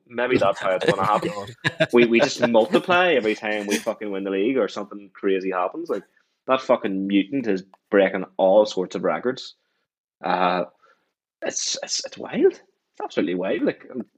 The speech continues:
Speaker 1: to be fair, Newcastle on the pitch have been doing very well and had a great result at the weekend. Um, not looking forward to playing them.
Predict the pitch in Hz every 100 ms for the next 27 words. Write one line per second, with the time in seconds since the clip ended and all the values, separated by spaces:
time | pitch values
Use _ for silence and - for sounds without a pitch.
0 | _ - 139 147 208 123 151 139 104 -
1 | 92 - _ - 101 110 113 113 - -
2 | - _ _ _ _ - 101 95 92 92
3 | 90 87 92 156 123 92 - 92 90 90
4 | - - 104 98 92 101 - 95 92 85
5 | 131 156 - _ _ _ _ _ - 101
6 | 98 95 92 90 92 92 _ _ _ -
7 | 117 113 143 180 117 98 95 95 90 92
8 | 95 87 113 156